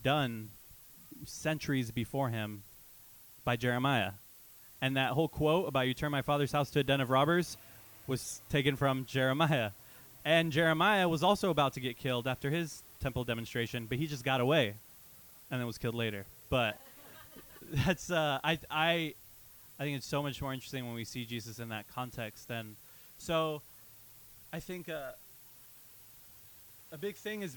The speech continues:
I think, being more knowledgeable of the history of these different revolutions and social movements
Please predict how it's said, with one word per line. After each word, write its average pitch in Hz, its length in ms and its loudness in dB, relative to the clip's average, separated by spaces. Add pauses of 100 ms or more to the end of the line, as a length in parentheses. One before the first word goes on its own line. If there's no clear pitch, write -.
I 160 60 -4
think, 165 180 -4
being 175 340 -2
more 151 220 -2
knowledgeable 151 720 0
of 147 280 0
the 147 120 2
history 165 420 -2
of 147 180 -2
these 147 260 -6
different 156 340 -6 (300)
revolutions 139 720 -4
and 113 300 -4
social 131 320 -2
movements 127 560 -2